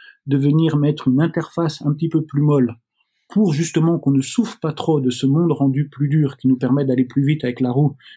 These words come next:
mais qui, dont on souffre un petit peu plus quand on y va avec notre pied, ça paraît assez logique. Enfin, il faut pas croire que nos ancêtres, c'était tous des idiots et que nous, on est intelligents.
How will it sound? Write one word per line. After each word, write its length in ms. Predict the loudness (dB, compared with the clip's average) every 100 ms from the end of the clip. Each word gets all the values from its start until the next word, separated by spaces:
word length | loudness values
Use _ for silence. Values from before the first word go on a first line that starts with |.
| -2
mais 180 | 0 0
qui, 300 | -2 -2 -2
dont 180 | -2 -2 0
on 80 | -2
souffre 320 | 0 -2 0
un 80 | 0
petit 160 | 0
peu 120 | 0
plus 300 | 0 0 0
quand 240 | 0 -6 0
on 60 |
y 80 | 0
va 140 | 2 0
avec 300 | 0 -4 -2
notre 200 | -6 -4
pied, 280 | 0 0 -2 -16 -20 -12
ça 160 | -8 -4
paraît 260 | -2 0
assez 160 | 0 2
logique. 340 | 2 2 0
Enfin, 120 | 0
il 80 | -2
faut 100 | -2
pas 140 | -4 -4
croire 360 | -4 -4 -2
que 120 | 0
nos 240 | 2 2 2
ancêtres, 320 | 0 -2 -2
c'était 220 | -4 -6
tous 200 | -2 0
des 220 | 0 -2
idiots 240 | 0 0 0
et 60 |
que 120 | 0 0
nous, 120 | 2
on 180 | 2 2
est 60 |
intelligents. 520 | 0 -2 -2 0 -2